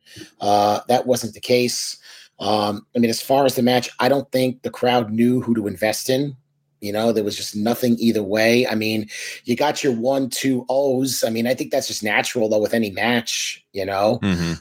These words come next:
Speaker 1: Uh, and there was a little bit of wooing, you know, and there was a little, and you're gonna get that, you know, uh, with any of the chops or any of the figure four or anything like that. I said, uh, you know, <laughs> I even looked at Aaron and I says, "Oh, look at that. He's trying to do his wifey's move. Isn't that cute?"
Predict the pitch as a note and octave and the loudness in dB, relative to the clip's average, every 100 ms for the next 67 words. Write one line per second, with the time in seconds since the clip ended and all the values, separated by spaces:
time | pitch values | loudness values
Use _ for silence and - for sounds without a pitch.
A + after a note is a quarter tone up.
0 | - G#2 G#2 A2 A#2 A#2+ B2 B2 C3+ B2 | -4 -2 -2 -2 0 0 0 0 0 0
1 | C#3 A#2+ A#2 B2 A#2+ B2+ C3+ C3 - - | 0 -2 0 0 0 0 -2 -4 -10 -6
2 | A2 G#2 G#2+ A2 A2 A#2+ A#2 A#2+ A#2+ B2 | -4 -2 -2 -2 -4 -2 0 0 0 0
3 | C3+ A2+ C3+ - A2+ A2+ _ _ A#2+ G#2 | -2 -2 -2 0 0 -2 _ _ -6 -2
4 | G2 G2+ G#2 - - F#2+ F#2 G2+ G#2+ G#2 | 0 0 -2 -8 -6 -4 -4 -2 -2 -2
5 | G2+ - B2+ A#2 A#2 - G2+ G2+ G2 - | -2 0 2 4 2 0 0 0 -2 -2
6 | G#2 G2 - A2 A2 G#2+ A2 G#2+ G#2+ G#2+ | -2 -4 -2 0 2 2 2 0 0 0
7 | G#2+ A2+ A2+ A#2 - - - - - - | -2 0 2 0 -4 -16 -12 -10 -10 -14
8 | - - - - G#2+ F#2 G#2+ G#2 G#2 G2+ | -10 -6 -2 2 2 2 2 2 2 0
9 | - A2+ G2+ - - - - - B2+ B2+ | -2 -4 -2 0 0 0 -8 -4 -2 0
10 | B2+ C3 B2 B2+ B2+ B2 B2 - B2 A#2+ | 0 0 0 0 0 -2 -4 -2 0 2
11 | A2+ B2+ C3+ C3+ - A2 G#2+ D3+ - D#3 | 2 2 0 -2 0 -2 0 -2 -2 -2
12 | C#3+ B2 C3+ D3+ C3 A#2 A2+ - A2 G2+ | 0 0 -2 -2 0 0 0 -2 -4 -4
13 | G#2+ G#2+ G2+ B2+ C3+ D3 D3 C#3 - B2+ | -2 0 0 0 -2 0 0 0 -2 0
14 | G#2 F#2 | 0 0